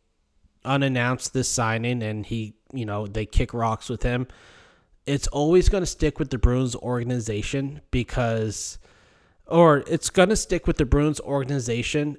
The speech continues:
as long as we have the management here and as long as the Jacobs are here owning this team. Till the Jacobs sell the team, Bruins are gonna be looked at as the team that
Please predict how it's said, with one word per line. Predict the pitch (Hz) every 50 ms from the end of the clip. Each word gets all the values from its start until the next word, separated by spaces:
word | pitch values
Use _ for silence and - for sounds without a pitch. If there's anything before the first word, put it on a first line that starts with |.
| - _ -
as | 127 135 135 131 113 120
long | 123 123 120 123 131 139 147 156 160 160 - -
as | 131 131 123 120 117 113 - -
we | 113 127 127
have | 117 - 123 117 104 - - - _ _ _ _ _ -
the | - 117
management | 107 110 110 123 135 127 - 151 151 151 147 147
here | 170 175 175 190 190 - - _ _ _ _ _ _ _ _ -
and | 120 120 120 117 113
as | 107 117 107
long | 117 123 120 123 123 120
as | 117 101
the | - 120
Jacobs | 107 - - 127 127 123 - - 110 101 - - - - -
are | 107 104 101
here | - - 110 101 101 98 - - - _ -
owning | 123 123 120 113 113 110 110
this | 110 101 -
team. | - - - 110 98 95 95 - - - - - - - _ _ - -
Till | - 165 170 196 196
the | 214 202
Jacobs | - - 190 185 180 - 202 208 - -
sell | - - - 135 127 135 143
the | 151 160 139
team, | - - - 131 131 143 165 185 165 - - _ _ _ _ - - _ _ _ _ _ _ _ _ _ _ _ _ _ _ _ _ _ _ _ _ _ _ - - - 120 -
Bruins | - 143 147 147 143 135 -
are | 139
gonna | 131 139 135 135
be | 113 127 127
looked | 123 127 127 - -
at | 131 123 123 120 110
as | 90 117 117 113 113 - -
the | - - 120
team | - - - 123 123 117 113
that | 113 110 110 110 107 - _